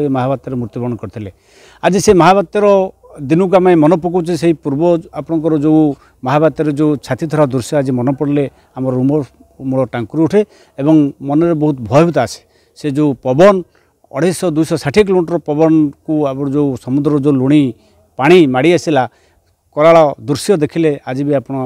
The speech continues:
ମନେ ପଡ଼େ। ସେଇ ଦୃଶ୍ୟକୁ ଦେଖି ଆମେ ଆଜି ମନେ ପକାଉଛୁ ମହାବାତ୍ୟାର ସେ ଯେଉଁ ଦୃଶ୍ୟ। ଏବେ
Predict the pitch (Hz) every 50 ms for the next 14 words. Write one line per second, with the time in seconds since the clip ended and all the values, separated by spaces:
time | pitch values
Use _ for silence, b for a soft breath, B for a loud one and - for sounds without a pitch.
0 | 123 120 123 127 139 131 - 156 170 175 170 b b b b b b - - 135
1 | 135 127 123 - - 131 113 - - 151 143 120 127 117 - 156 143 135 135 131
2 | 120 127 120 120 135 147 131 156 135 131 151 127 135 123 127 135 131 131 127 -
3 | - 135 127 - - 123 110 123 110 110 98 - - 113 95 - _ _ _ -
4 | 139 156 196